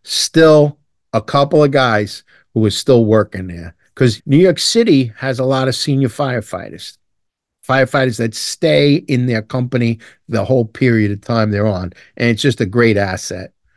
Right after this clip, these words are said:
It was always nice to go back there. All right, so in the interim of that happening, I had worked before that. Oh, I had gotten asked to go to sixty-nine before that. All right, I'm kinda mixing this up a little bit here.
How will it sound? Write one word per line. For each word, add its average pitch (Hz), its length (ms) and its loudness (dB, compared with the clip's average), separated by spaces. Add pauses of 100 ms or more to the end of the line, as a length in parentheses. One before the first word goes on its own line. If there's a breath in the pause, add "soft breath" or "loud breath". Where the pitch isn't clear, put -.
(220)
It - 0 -
was 113 120 0
always 143 280 4
nice 117 220 0
to 113 100 -6
go 104 100 2
back 98 300 -2
there. 90 240 -12 (560)
All 98 60 -4
right, 80 180 -10
so - 460 -4
in 151 180 4
the 151 140 4
interim 185 540 0
of 113 200 0
that 165 260 0
happening, 104 600 -6 (680)
I 120 200 0
had 120 280 0
worked 143 460 2 (580)
before 170 460 4
that. 110 400 0 (960)
Oh, 131 60 0
I 117 120 2
had 143 100 2
gotten 170 340 0
asked 123 360 -4
to 123 60 -2
go 120 120 2
to 107 60 0
sixty-nine 110 540 -2
before 95 320 -6
that. 87 240 -14
All 95 100 -10
right, 92 120 -8
I'm 110 140 -6
kinda 110 240 -4
mixing 101 320 -8
this 92 160 -12
up 92 140 -8
a - 20 -10
little 92 180 -12
bit 95 160 -12
here. 92 180 -12